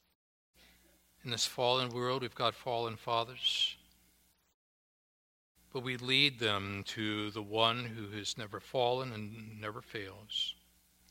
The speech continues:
And so, Father, in the brokenness of this world, you produce wholeness of life.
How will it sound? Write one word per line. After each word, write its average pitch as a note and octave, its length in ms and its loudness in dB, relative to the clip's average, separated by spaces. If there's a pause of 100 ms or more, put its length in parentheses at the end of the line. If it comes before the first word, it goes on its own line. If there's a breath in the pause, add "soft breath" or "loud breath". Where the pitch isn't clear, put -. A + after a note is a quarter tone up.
(1400 soft breath)
And A2+ 100 -4
so, - 160 4
Father, B2+ 420 4
in A#2 100 0
the A2 60 0
brokenness C3+ 1200 8
of G#2 80 -12
this - 280 4
world, C3+ 300 4 (1700)
you A2+ 160 -6
produce A2+ 960 0 (400)
wholeness A2+ 800 8 (240)
of A2+ 200 -8
life. F#2+ 840 -12